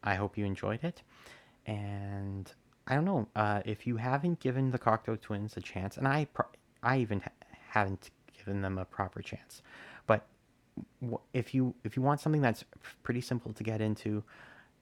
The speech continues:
check out Heaven or Las Vegas. Just about any track works, but especially the songs Heaven or Las Vegas, Ice Blink Luck, and Wolf in the Breast. I'd say those are three really solid choices.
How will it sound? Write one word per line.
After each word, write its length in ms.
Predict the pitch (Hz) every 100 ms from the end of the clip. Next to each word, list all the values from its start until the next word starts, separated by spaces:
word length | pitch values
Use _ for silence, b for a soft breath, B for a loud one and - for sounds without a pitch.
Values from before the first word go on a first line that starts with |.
| _ _ _ -
check 260 | - 123
out 160 | 120 117 -
Heaven 260 | - 110
or 120 | 113 104
Las 240 | 104 -
Vegas. 560 | 104 95 101 95 - -
Just 220 | 127 -
about 260 | 113 110 -
any 220 | 110 104
track 480 | - - 98 95 -
works, 340 | 98 95 -
but 260 | - 101 -
especially 380 | 107 - 117 127
the 60 | 110
songs 200 | 104 98
Heaven 220 | 127 143
or 100 | 131
Las 220 | 123 117
Vegas, 340 | 107 101 101 -
Ice 160 | 107
Blink 300 | - 110 104
Luck, 220 | 101 98 - - -
and 440 | 104 101 101 98 - B B B B B -
Wolf 280 | 104 113 -
in 120 | 123
the 60 |
Breast. 460 | 107 113 131 156 -
I'd 160 | 117 -
say 120 | 104
those 200 | 101 98
are 100 | 95
three 340 | - 101 95 95
really 220 | 98 98
solid 480 | - 98 95 95 92
choices. 560 | - 104 101 107 -